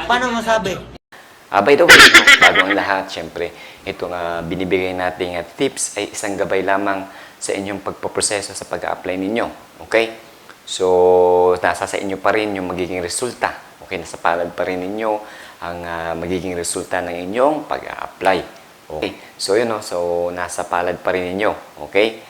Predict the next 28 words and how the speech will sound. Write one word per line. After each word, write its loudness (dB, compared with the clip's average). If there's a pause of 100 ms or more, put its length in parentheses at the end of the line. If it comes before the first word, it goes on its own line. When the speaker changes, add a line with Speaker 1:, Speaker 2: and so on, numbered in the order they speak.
(260)
Speaker 2:
Ito -4
ay 2
gabay 2
lamang, -2
no? -2
Reminders, -2
isang -6
gabay -4
lamang -8
itong 2 (400)
aking -8
binibigay -4
na -8
mga -8
tips. -4
Okay? -4
Para -4
syempre -6
makatulong -2 (320)
ng -2
kakaunti -2
sa -4
inyong 0 (720)
pagproseso -4
sa -6
pag-a-apply. -10
Okay. 2 (400)
So, 6